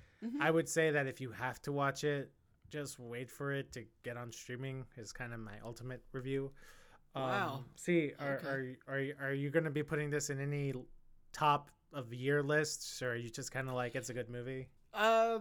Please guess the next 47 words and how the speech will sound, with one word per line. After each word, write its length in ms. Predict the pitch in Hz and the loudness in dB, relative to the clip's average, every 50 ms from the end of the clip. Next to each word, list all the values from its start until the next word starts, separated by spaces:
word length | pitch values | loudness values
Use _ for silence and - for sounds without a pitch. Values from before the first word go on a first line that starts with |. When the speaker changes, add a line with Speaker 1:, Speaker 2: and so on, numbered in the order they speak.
| 202 190 185 | -2 -4 2
Speaker 1:
well, 440 | 208 240 262 277 285 285 285 269 190 | 2 4 4 6 6 6 6 4 4
we'll 160 | 208 240 240 254 | 6 6 6 6
have 160 | 269 269 269 | 4 2 0
to 80 | 254 | -2
get 160 | 202 262 269 - | -2 -2 -2 -2
to 100 | 262 220 | 0 2
that 160 | 247 240 226 | 4 4 4
episode, 640 | 254 254 - 285 - - 240 226 220 214 202 180 170 | 4 2 2 0 2 4 4 6 6 6 2 2 2
but 180 | 214 208 208 175 | 2 2 4 4
I 140 | 139 175 175 | 2 0 0
think, 520 | 175 - - 196 202 202 208 - - - - | 0 -2 -2 0 0 0 0 -2 -8 -8 -4
I 120 | 170 175 | -4 -4
think 300 | 170 170 202 202 196 190 | -4 -2 -2 -2 -2 -2
there, 260 | 185 190 185 185 185 170 160 | 0 0 0 0 0 -2 -2
that 180 | 170 185 180 175 | 0 0 0 2
might 240 | 190 185 185 180 - | 2 0 0 0 2
be 120 | 190 185 | 2 2
a 60 | 180 | 2
situation. 760 | 180 - 180 - - 170 170 180 196 196 - - 175 165 165 165 | 2 -2 -6 -4 -4 -2 0 0 0 0 0 0 -2 -2 4 12
But 300 | - 285 294 277 - - - - - - - - - - - - | 12 12 12 12 6 0 -14 -14 -12 -10 -10 -10 -10 -6 4 10
I 120 | 190 208 208 | 12 12 12
wanna 260 | 208 214 220 226 226 | 12 12 12 10 10
be 120 | 220 220 | 8 6
clear, 680 | 190 - - 220 220 220 214 208 208 208 208 214 208 - - - - _ - | 2 4 8 8 10 12 10 10 10 8 8 6 4 2 -4 -14 -8 _ 6
it 140 | 226 202 | 8 10
is 160 | 196 196 180 196 | 10 8 8 8
not 140 | 190 190 | 6 6
a 40 | 190 | 6
perfect 360 | 190 - 185 180 190 175 165 | 4 4 2 4 4 2 4
movie. 480 | 175 175 175 175 165 175 175 175 165 170 - - - - - - - | 4 4 6 6 6 4 4 4 2 2 -2 -14 -14 -14 -14 -10 -6
I 60 | - | -2
do 140 | 151 165 170 | 2 2 4
have 140 | 180 180 175 | 4 4 4
issues 340 | 175 165 - 180 175 156 165 | 4 4 4 2 2 2 2
with 160 | 170 165 165 | 4 6 6
it. 260 | 165 165 160 - - - - - - | 6 4 4 0 -6 -10 -6 6 12
Speaker 2:
Okay, 220 | 214 220 208 - | 12 12 12 10
Speaker 1:
But, 220 | 190 175 165 170 170 | 6 6 6 6 4
Speaker 2:
okay. 120 | - - - - - 117 113 127 190 | 2 -4 -10 -12 -12 -12 -10 -8 -4
Speaker 1:
but, 340 | 196 180 202 190 185 170 - | 2 6 6 6 6 8 6
like, 80 | 190 185 | 6 8
Speaker 2:
Okay. 100 | 190 208 | 8 10
Speaker 1:
I'm 60 | 220 | 10
not, 260 | 247 247 233 - - - - - - | 10 10 8 6 2 -8 -6 4 8
I'm 80 | - 240 | 10 10
not, 140 | 277 269 - - - - - - | 12 10 8 6 0 -6 4 8
like, 360 | 220 208 202 185 - - | 8 8 8 6 0 -6